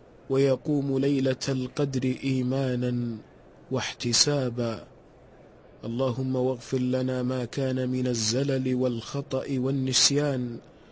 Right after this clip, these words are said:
إنك جواد كريم سبحانك وبحمدك. إن المتأمل لحال الصالحين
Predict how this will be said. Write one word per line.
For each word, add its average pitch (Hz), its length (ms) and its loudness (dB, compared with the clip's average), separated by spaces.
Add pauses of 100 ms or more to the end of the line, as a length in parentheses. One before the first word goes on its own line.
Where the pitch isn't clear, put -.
(340)
إنك 127 380 0
جواد 123 880 0 (640)
كريم 123 720 0 (260)
سبحانك 120 800 -2
وبحمدك. 85 960 -10 (2000)
إن 151 160 6
المتأمل 147 1040 2 (680)
لحال 147 440 0
الصالحين 131 1000 2